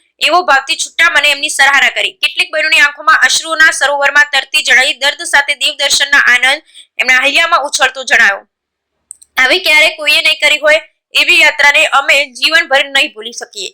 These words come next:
એવો ઉદ્ગાર પણ સંભળાવતા હતા. કાર્યક્રમના ઉત્તરાર્ધમાં શ્રી કાંતિભાઈ પટેલે પોતાના પિતા સ્વર્ગસ્થ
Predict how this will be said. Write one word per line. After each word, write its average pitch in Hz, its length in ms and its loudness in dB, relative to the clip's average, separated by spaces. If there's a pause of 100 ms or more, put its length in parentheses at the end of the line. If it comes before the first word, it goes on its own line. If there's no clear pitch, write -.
એવો 240 160 -8
ઉદ્ગાર 320 500 0
પણ 349 180 2 (280)
સંભળાવતા 302 580 0
હતા. 294 160 2
કાર્યક્રમના 294 640 0
ઉત્તરાર્ધમાં 302 680 0
શ્રી 269 200 -8
કાંતિભાઈ 320 480 0
પટેલે 285 320 0
પોતાના 269 300 0
પિતા 294 360 0
સ્વર્ગસ્થ 302 500 -2